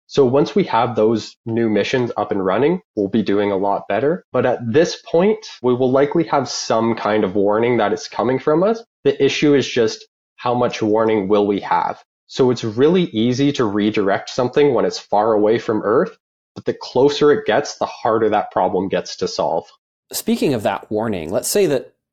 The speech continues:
Speaker 2: a space agency, let's say it's nasa for the sake of the example, does identify a threat. There is an asteroid coming towards Earth. We expect it to collide with the planet. How would the average person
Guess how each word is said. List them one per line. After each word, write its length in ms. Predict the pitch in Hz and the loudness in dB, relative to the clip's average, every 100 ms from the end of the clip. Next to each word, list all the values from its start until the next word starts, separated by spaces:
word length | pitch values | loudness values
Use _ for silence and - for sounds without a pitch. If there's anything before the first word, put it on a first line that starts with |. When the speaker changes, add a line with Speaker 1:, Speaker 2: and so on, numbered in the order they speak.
| - | -10
Speaker 2:
a 60 | |
space 300 | - - 101 | -6 -4 -4
agency, 400 | 92 82 80 - | -4 -6 -10 -8
let's 160 | 80 - | -10 -8
say 100 | 104 | -8
it's 140 | 85 | -6
nasa 400 | 98 73 - 76 | -8 -8 -8 -10
for 120 | - 90 | -8 -8
the 100 | 87 | -8
sake 200 | 85 87 | -8 -10
of 80 | |
the 120 | - 73 | -10 -10
example, 580 | 62 71 71 71 71 _ | -10 -12 -12 -12 -14 _
does 240 | - 170 143 | -2 0 -2
identify 600 | 98 92 - - - - - | -4 -8 -10 -12 -12 -12 -12
a 60 | |
threat. 320 | - - - - | -12 -10 -12 -8
There 140 | 110 | -4
is 160 | 98 127 | -2 -2
an 80 | 113 | -4
asteroid 400 | 98 - 104 90 | -6 -8 -8 -8
coming 200 | 92 85 | -10 -10
towards 360 | 76 85 - - | -8 -8 -8 -2
Earth. 240 | 156 151 | -2 0
We 140 | 127 | -4
expect 360 | 113 - 104 - | -4 -4 -6 -6
it 120 | 104 | -12
to 80 | - | -10
collide 260 | 110 95 87 | -6 -6 -6
with 120 | - | -10
the 60 | |
planet. 420 | - 87 73 67 _ _ _ _ _ _ | -12 -12 -12 -14 _ _ _ _ _ _
How 360 | - - 127 190 | -10 -6 -2 0
would 220 | 226 185 | 0 2
the 120 | 156 | 2
average 360 | 135 139 139 - | 0 0 -4 -4
person 480 | 127 123 117 101 | -6 -4 -4 -4